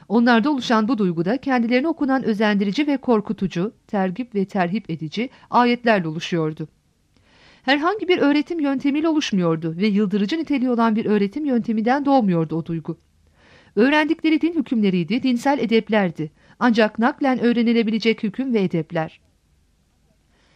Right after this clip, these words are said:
Peygamberin arkadaşları bu konulara ilişkin bilgileri kendi istekleriyle alıyorlardı. Çünkü onlarda inanma ve onaylama,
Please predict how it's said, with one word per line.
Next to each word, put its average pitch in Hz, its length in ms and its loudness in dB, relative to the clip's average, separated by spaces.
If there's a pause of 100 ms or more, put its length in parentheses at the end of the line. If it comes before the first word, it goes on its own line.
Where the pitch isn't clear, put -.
(200)
Peygamberin 302 580 0
arkadaşları 269 640 0
bu 311 40 -4
konulara 285 420 -2
ilişkin 254 380 -2
bilgileri 190 380 -2
kendi 262 280 0
istekleriyle 247 540 0
alıyorlardı. 165 680 -2 (580)
Çünkü 339 280 0
onlarda 285 400 2
inanma 202 560 2
ve 233 60 2
onaylama, 175 600 0